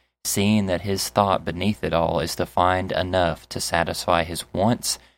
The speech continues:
so that his body be sound, ready to serve God. Even when one sleeps, if his sleep be purposeful, so that his mind be rested, and rest his body so as to pres-, prevent himself from becoming sick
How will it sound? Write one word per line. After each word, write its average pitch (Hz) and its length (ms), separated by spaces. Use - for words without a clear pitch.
so 101 140
that 85 160
his 85 140
body 85 360
be 80 160
sound, 101 600
ready 90 360
to 92 140
serve 85 380
God. 80 440
Even 110 340
when 110 180
one 107 220
sleeps, - 640
if - 160
his 95 160
sleep 107 400
be 90 160
purposeful, 87 720
so - 180
that 87 180
his 85 180
mind 98 420
be 95 160
rested, 85 600
and 85 240
rest 92 360
his 92 180
body 87 400
so 85 240
as 87 240
to 90 120
pres-, 87 300
prevent 92 380
himself 92 480
from 87 160
becoming 85 400
sick - 420